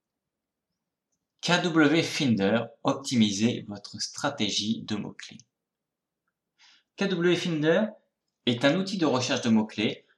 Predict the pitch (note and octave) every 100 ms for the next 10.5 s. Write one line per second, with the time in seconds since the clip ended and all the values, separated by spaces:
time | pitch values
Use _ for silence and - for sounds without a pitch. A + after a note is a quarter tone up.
0 | _ - B2 B2 D#3+ A2+ G2 C3 D3+ D3+
1 | B2 A2 - G2 G#2+ A#2 - G#2 - A2+
2 | G2 A#2 - G2 G2+ G#2+ A2 - G2+ A2+
3 | A#2 - G2+ B2 B2+ A#2+ G#2 F#2 A#2+ -
4 | A#2+ A2 A2 G#2 F#2+ - - E3+ A#2+ G#2+
5 | C3 A#2 - - - - - - _ _
6 | _ - F3 E3 A2+ - - - A3+ -
7 | - D3+ D3+ - C#3 B2+ C3 C#3+ C3+ A#2
8 | G2+ - E3+ - C#3 C3 C3+ A2+ A2 -
9 | A2+ - D#3+ A2+ G#2+ A2+ C#3 D3+ B2 G#2+
10 | G2+ - - -